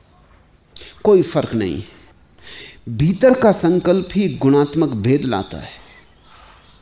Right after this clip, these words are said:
ऐसा हुआ है कि बंगाल में एक बहुत बड़ा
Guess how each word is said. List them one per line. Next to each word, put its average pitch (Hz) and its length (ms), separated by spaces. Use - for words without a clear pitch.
ऐसा 127 200
हुआ 135 300
है - 220
कि 120 60
बंगाल 123 420
में 131 180
एक 113 240
बहुत 143 260
बड़ा 98 260